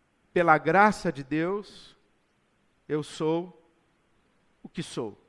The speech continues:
É, a nossa experiência de conversão, no meu entendimento, é, é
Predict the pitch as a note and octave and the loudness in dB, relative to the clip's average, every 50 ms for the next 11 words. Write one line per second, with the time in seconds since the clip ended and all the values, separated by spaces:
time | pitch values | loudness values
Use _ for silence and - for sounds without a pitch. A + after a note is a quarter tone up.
0 | _ _ _ _ _ _ _ _ _ _ _ _ _ _ _ _ _ _ _ _ | _ _ _ _ _ _ _ _ _ _ _ _ _ _ _ _ _ _ _ _
1 | _ _ _ _ _ _ _ _ _ _ _ _ _ _ _ _ _ _ _ - | _ _ _ _ _ _ _ _ _ _ _ _ _ _ _ _ _ _ _ -16
2 | C#3 - - D#3+ E3+ F3+ A3 A3+ - - A3+ - - - A#3 G3 G#3 G#3+ A3+ G#3+ | -14 -10 -6 -4 -2 2 2 2 2 2 -2 -2 0 -2 -2 0 0 0 0 0
3 | - G#3 G3+ - - G#3+ G#3+ G#3 F3+ F3+ D#3 - - - F#3+ G3+ G#3 G3+ F3+ E3+ | 0 -2 -4 -4 -4 -4 -4 -2 -2 -2 -4 -4 -8 -6 -4 -2 -2 -2 -4 -6
4 | E3 E3+ F3+ F#3+ F#3 F3 - F#3 F#3 F3 D#3+ D#3+ D#3+ F3 F#3 F#3+ F#3 - F#3 E3+ | -6 -6 -4 -6 -6 -4 -4 -4 -4 -4 -6 -6 -4 -2 -4 -4 -4 -4 -4 -2
5 | D#3+ E3 D#3+ - - E3 F3 | 0 0 -2 -2 -4 -6 -4